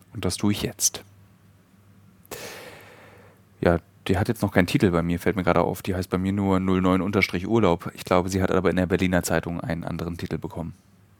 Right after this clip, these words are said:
Den weiß ich aber noch nicht. Deswegen null neun Unterstrich Urlaub Unterstrich T H I M. Weißt du, wo die Eltern sind?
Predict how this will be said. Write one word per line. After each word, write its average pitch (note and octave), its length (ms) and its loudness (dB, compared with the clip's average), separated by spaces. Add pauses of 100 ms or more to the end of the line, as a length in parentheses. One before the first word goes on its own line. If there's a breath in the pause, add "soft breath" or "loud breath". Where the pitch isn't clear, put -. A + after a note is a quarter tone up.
Den E2+ 160 0
weiß E2 160 0
ich D#2+ 140 -4
aber - 100 -8
noch E2+ 140 -10
nicht. E2 260 -16 (160)
Deswegen B2+ 380 2 (140)
null A#2 180 2
neun A2+ 440 4
Unterstrich A#2+ 640 -2 (120)
Urlaub G#2 500 2
Unterstrich A#2+ 600 -2 (120)
T C#3 200 0
H A2 200 2
I G2 180 -4
M. E2 200 -2 (2250 loud breath)
Weißt G2+ 360 4
du, F#3+ 200 0
wo F3 120 4
die D#3 120 4
Eltern C#3 300 8
sind? F#3+ 320 0